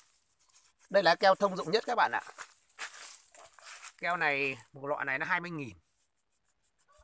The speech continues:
Còn chúng ta mà mua keo Nhật nó mấy trăm nghìn ấy thì keo đấy anh em làm cây cảnh, mình làm cây cảnh mình chưa dùng, chứ nói gì anh em làm vải mà dùng cái đấy mà chết tiền. Tất nhiên cái này không cần thiết lắm đâu.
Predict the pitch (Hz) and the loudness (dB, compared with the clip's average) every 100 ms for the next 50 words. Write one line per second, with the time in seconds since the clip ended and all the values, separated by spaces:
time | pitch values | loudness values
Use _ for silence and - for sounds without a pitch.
0 | _ _ 784 784 _ 622 - _ _ _ | _ _ -20 -20 _ _ -20 _ _ _
1 | - 131 143 185 151 156 185 - 180 175 | -10 -8 -6 -6 -4 -6 -10 -6 -6 -2
2 | 160 - 147 175 - 185 170 147 139 160 | -2 -2 -10 -10 -4 -4 -2 -6 -6 -10
3 | 127 101 _ _ _ _ _ _ _ _ | -12 -14 _ _ _ _ _ _ _ _
4 | _ _ - 156 147 180 170 160 135 165 | _ _ -4 -2 0 -2 -4 -4 -4 -8
5 | - 151 156 143 131 135 156 120 113 131 | -2 -2 -2 -6 -8 -10 -8 -10 -10 -8
6 | 143 139 117 113 147 165 165 135 135 143 | -6 -6 -8 -12 -12 -10 -8 -12 -10 -8
7 | 120 104 110 107 139 139 117 127 139 - | -8 -4 -2 -2 -4 -8 -10 -12 -14 -14
8 | 214 - 135 95 - - - - - - | -14 -10 -10 -10 -14 -20 -20 -20 -20 -20
9 | _ _ - - _ - 180 180 180 165 | _ _ -20 -20 _ -12 -10 -8 -8 -6
10 | 147 120 202 208 202 | -8 -10 -4 2 2